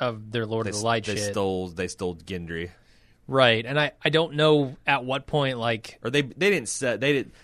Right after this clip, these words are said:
Speaker 2: they gave him up the, the Melisandre for, they, they broke the bro code. Arya didn't like it.
Speaker 1: Yeah, I don't, I don't know if Jon ever gets lumped in with that for, like, assisting Melisandre. I can't imagine that she would kill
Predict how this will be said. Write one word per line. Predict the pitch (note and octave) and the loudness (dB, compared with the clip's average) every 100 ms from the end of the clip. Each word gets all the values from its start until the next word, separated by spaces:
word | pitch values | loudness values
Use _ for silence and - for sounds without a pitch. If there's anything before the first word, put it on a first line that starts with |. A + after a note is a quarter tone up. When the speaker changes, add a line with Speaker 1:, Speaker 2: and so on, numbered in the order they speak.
| - | -4
Speaker 2:
they | C#3 | -2
gave | B2 D3+ D#3 | 4 4 4
him | C#3 C3 B2 | 2 0 2
up | A#2 - | 0 0
the, | G#2+ G2 F#2 | 0 0 -2
the | F#2+ | -4
Melisandre | F#2+ G2 F#2 - F#2 E2+ D2+ D2+ D2+ - _ - | -4 -4 -4 -4 -6 -6 -8 -8 -8 -12 _ -20
for, | - F#2 D#2+ D#2+ D#2 D2+ - - _ F#2+ | -10 -6 -6 -6 -8 -10 -18 -20 _ -8
they, | F2+ | -6
they | E2 F2 | -4 -4
broke | F#2+ A2 - | 0 -2 -2
the | |
bro | F2 F#2 E2+ | -4 -4 -4
code. | D#2+ C#2 B1 - - | -6 -8 -12 -16 -8
Arya | E2+ E2+ | -6 -4
didn't | C#2 | -6
like | C#2+ C2+ | -8 -12
it. | A#1 - - - - | -14 -18 -20 -14 -2
Speaker 1:
Yeah, | E3 | 0
I | D3+ | 2
don't, | E3+ F3+ - | 0 -2 0
I | |
don't | F3 D#3+ | 0 2
know | E3+ | 2
if | D3+ | 2
Jon | - D3 C3+ | 2 2 2
ever | B2 B2 | 0 -2
gets | A#2 A2+ A#2 | -2 -4 -4
lumped | A2 A#2+ - | -2 -2 -2
in | B2 C#3 | -4 -4
with | C#3 | 0
that | D3 C#3+ C3+ | 2 2 2
for, | A2 | -2
like, | G#2 | -4
assisting | - - C3+ - D3+ D3 | -4 -8 -6 -4 -4 -2
Melisandre. | D3 D3 - D3 C#3+ | -4 -2 0 0 0
I | C3 | -4
can't | - B3 F#3 | 0 2 2
imagine | C3+ C3+ B2 A#2 A2 | 2 2 2 2 -4
that | G#2+ | -6
she | B2 | -8
would | G#2 - | -10 -6
kill | - B2 A#2 G#2 G2+ | 0 2 2 -2 -6